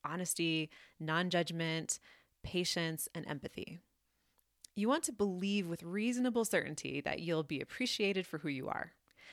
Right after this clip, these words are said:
that your quirks won't be ridiculed, that your flaws won't be criticized. That space will be held for whatever emotions you experience, that your partner will try to understand you and meet you where you're at.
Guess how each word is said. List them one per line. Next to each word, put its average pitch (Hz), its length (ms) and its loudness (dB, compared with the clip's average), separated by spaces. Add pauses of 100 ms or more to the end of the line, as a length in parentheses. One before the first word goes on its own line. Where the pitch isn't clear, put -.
(120)
that 165 100 2
your 190 120 4
quirks - 440 2
won't 196 160 0
be 175 140 0
ridiculed, - 640 -4 (340)
that 180 140 0
your 190 80 0
flaws 202 560 2
won't 202 160 0
be 190 80 -4
criticized. - 760 -6 (760)
That 196 260 4
space - 480 4
will 196 60 0
be 165 160 0
held 202 580 0
for 147 720 0 (300)
whatever 175 580 4
emotions 202 480 2
you 170 80 4
experience, - 680 -2 (1120)
that 185 280 2
your 196 80 0
partner 226 640 0
will 175 160 -4
try 160 260 0
to 160 140 -2
understand 185 680 0
you 147 220 -2
and 156 180 -6
meet 185 260 -2
you 208 120 -4
where 180 100 2
you're 156 240 -2
at. - 380 -4